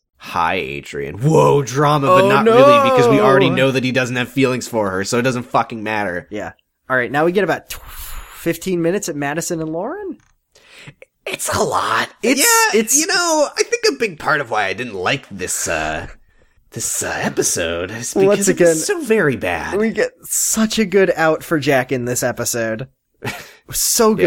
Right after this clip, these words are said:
Speaker 2: good. It would have
Speaker 1: when,
Speaker 2: been so
Speaker 1: when
Speaker 2: easy.
Speaker 1: Ben kills him.
Speaker 2: Okay. Yeah, Ben kills
Speaker 1: Uh,
Speaker 2: him. He drowns.
Speaker 1: now, okay.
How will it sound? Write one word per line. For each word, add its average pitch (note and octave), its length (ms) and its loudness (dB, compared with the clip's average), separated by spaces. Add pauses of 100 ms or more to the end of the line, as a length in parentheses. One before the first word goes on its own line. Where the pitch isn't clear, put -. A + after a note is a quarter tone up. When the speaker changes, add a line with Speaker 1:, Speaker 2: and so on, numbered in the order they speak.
(180)
Speaker 2:
good. A2+ 80 -10
It E3+ 80 2
would G3 140 4
have F#3+ 40 2
Speaker 1:
when, F3 100 0
Speaker 2:
been - 20 -4
so - 340 2
Speaker 1:
when F3 120 4
Speaker 2:
easy. C3 60 0
Speaker 1:
Ben F#2+ 220 -2
kills D#2+ 260 -6
him. C#2+ 200 -14 (160)
Speaker 2:
Okay. A#2 220 -4 (300)
Yeah, B2 180 0
Ben B2 180 -4
kills A2+ 200 0
Speaker 1:
Uh, G#2+ 140 2
Speaker 2:
him. F2+ 80 -8 (260)
He C3+ 120 -8
drowns. F#2+ 260 -8
Speaker 1:
now, F#3 160 0
okay. F2 400 -2